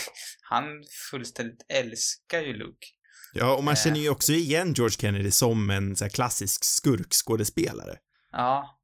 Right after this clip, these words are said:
Speaker 1: och, och nej, men just den där <laughs> kärleksfulla relationen mellan alla de här männen i, i, i finkan, det, det tyckte jag var så oväntat och, eh,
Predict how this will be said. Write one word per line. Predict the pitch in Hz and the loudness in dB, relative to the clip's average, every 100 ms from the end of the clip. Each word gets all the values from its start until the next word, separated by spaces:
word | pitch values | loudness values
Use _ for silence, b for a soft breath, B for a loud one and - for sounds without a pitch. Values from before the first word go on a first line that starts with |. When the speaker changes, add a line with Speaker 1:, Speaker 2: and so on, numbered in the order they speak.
| _ - | _ -10
Speaker 1:
och, | 160 131 - _ _ - | -4 -4 -6 _ _ -10
och | 135 135 - | -8 -8 -10
nej, | 147 | -8
men | 165 180 170 | -4 -6 -6
just | 175 - | -8 -2
den | |
där | 165 | -2
<laughs> | |
kärleksfulla | 151 - 170 175 135 131 - - 185 196 156 123 | 0 -2 0 0 -2 -6 -8 -8 -8 -6 -2 -2
relationen | 120 120 - 160 147 117 | -2 -4 -4 -6 -6 -6
mellan | 107 104 - B B B B _ _ - - - | -4 -6 -8 B B B B _ _ -18 -12 -4
alla | 117 117 | -2 0
de | 117 | -2
här | 113 | -2
männen | 113 131 139 123 107 104 | -4 -4 -4 -6 -4 -4
i, | 101 | -6
i, | 101 107 107 113 _ _ - | -8 -8 -10 -14 _ _ -18
i | 131 | -14
finkan, | - 147 123 110 - 127 | -4 -2 -2 -4 -6 -4
det, | 120 | -4
det | 127 127 | -4 -6
tyckte | 127 139 | -8 -6
jag | 143 | -4
var | 123 | -2
så | 117 - | -4 -8
oväntat | 147 127 117 131 143 135 - 113 107 - | -10 -10 -4 -4 -4 -6 -4 -4 -4 -8
och, | - 117 - - 127 | -8 -8 -10 -10 -6
eh, | 110 104 | -4 -6